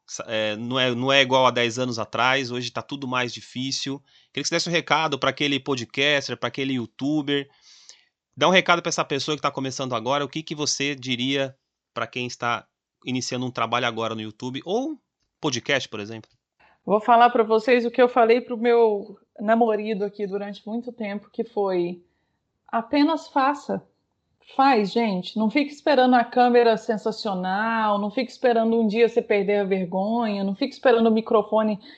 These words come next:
Speaker 2: excelente. A gente falou do meu podcast aqui. A gente não sabe
Speaker 1: Uhum.
Speaker 2: fazer podcast, a gente tá fazendo. E a gente vai aprendendo à medida que a gente vai fazendo.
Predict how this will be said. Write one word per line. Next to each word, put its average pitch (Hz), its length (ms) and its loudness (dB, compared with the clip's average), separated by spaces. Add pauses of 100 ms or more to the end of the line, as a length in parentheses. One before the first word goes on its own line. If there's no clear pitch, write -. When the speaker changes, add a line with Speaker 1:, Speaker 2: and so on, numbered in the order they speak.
Speaker 2:
excelente. 214 960 2
A 202 80 4
gente 254 240 -2
falou 277 300 2
do 403 120 -2
meu 370 140 0
podcast 247 580 0
aqui. 214 380 -4 (240)
A 208 60 -6
gente 302 240 -2
não 453 100 2
sabe - 280 0
Speaker 1:
Uhum. - 40 -8
Speaker 2:
fazer 320 220 2
podcast, 214 640 0
a 185 40 -2
gente 247 320 0
tá 320 200 0
fazendo. 370 640 0 (580)
E 226 160 2
a 254 80 8
gente 262 300 0
vai 262 280 4
aprendendo 330 460 0
à 349 60 2
medida 320 340 -4
que 339 80 -2
a 330 60 2
gente 349 240 -6
vai 349 160 4
fazendo. 339 680 0